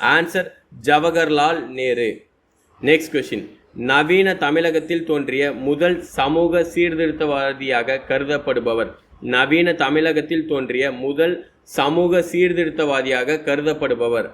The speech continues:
ஆன்சர் வைகுண்ட சுவாமிகள். நெக்ஸ்ட் கொஸ்டின், ஆயிரத்தி தொள்ளாயிரத்தி முப்பத்தி ரெண்டாம் ஆண்டு ஆகஸ்ட் பதினேழாம் நாள் வகுப்புவாத கொடையை அறிவித்த பிரிட்டிஷ் பிரதமர். ஆயிரத்தி தொள்ளாயிரத்தி முப்பத்தி ரெண்டாம் ஆண்டு ஆகஸ்ட் பதினேழாம் நாள்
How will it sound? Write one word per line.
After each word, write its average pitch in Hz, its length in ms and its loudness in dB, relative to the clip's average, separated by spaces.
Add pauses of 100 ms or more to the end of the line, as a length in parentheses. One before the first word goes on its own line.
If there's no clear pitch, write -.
(140)
ஆன்சர் 165 420 0 (340)
வைகுண்ட 160 600 2
சுவாமிகள். 127 680 -4 (460)
நெக்ஸ்ட் 156 320 2
கொஸ்டின், 123 280 -4 (360)
ஆயிரத்தி 165 380 4
தொள்ளாயிரத்தி 156 360 0
முப்பத்தி 151 340 -4
ரெண்டாம் 143 380 -2
ஆண்டு 120 240 -2 (400)
ஆகஸ்ட் 170 460 2
பதினேழாம் 147 680 0
நாள் 135 200 -2 (340)
வகுப்புவாத 160 840 0
கொடையை 143 460 2
அறிவித்த 147 500 -2 (220)
பிரிட்டிஷ் 147 460 -4
பிரதமர். 117 460 -2 (400)
ஆயிரத்தி 151 360 4
தொள்ளாயிரத்தி 147 340 -2
முப்பத்தி 151 280 -6
ரெண்டாம் 143 400 -2
ஆண்டு 113 300 -2 (480)
ஆகஸ்ட் 170 440 0
பதினேழாம் 151 640 0
நாள் 127 200 -4